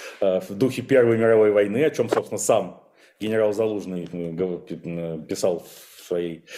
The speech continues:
статье в «Экономисте» первого ноября минувшего года. То есть, э,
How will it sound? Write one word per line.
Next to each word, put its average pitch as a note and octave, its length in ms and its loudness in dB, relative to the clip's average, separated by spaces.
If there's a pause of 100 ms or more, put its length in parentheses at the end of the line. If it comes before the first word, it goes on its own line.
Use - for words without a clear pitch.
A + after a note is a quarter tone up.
(140)
статье G#2+ 340 0
в F#2+ 120 0
«Экономисте» G2 500 0
первого G2 320 0
ноября F#2+ 320 -2
минувшего F#2 460 -6
года. E2+ 420 -2
То F#2 140 -8
есть, - 260 -12
э, - 280 -6